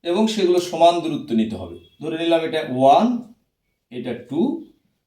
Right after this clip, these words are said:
এটা থ্রি, এটা ফোর। আর বাম পাশের দিকে মাইনাস হবে, মাইনাস ওয়ান,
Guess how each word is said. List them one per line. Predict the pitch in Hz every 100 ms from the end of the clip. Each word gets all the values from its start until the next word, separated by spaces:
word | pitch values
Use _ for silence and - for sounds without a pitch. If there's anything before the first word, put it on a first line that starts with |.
| _
এটা | 120 123 131
থ্রি, | - 160 214 - 123
এটা | 120 120 117 - _ _
ফোর। | _ - 170 - - - _ _
আর | 101
বাম | 110 147 156
পাশের | 170 - 170
দিকে | - 170
মাইনাস | 165 156 165 -
হবে, | 156 156 156 - _ _ _ _
মাইনাস | 110 120 123 135 139
ওয়ান, | 156 156 156 156